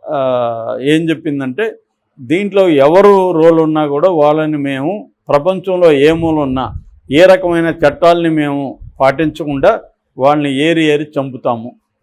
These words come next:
అనేది చెప్పింది. యాక్చువల్‌గా ఒకప్పుడు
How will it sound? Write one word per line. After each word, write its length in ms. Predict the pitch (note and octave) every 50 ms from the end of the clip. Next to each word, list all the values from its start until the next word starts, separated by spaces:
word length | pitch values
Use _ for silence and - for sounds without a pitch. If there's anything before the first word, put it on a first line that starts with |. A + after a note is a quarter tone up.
| _ _ _ _ -
అనేది 260 | C3+ C#3 D3+ D#3 C#3+
చెప్పింది. 400 | - D3+ A#2 G2+ B2+ A2+ G2+ G2 - _ _ _ _ _ _ _ _ _ _ _ _ _ _ _ _ _ C#3
యాక్చువల్‌గా 500 | D3 D3 D3 E3 E3 E3+ E3 E3+ E3 D#3+
ఒకప్పుడు 600 | D3+ C#3+ D3+ D3+ C#3 C#3 D#3+ D#3 D#3+ D#3 C#3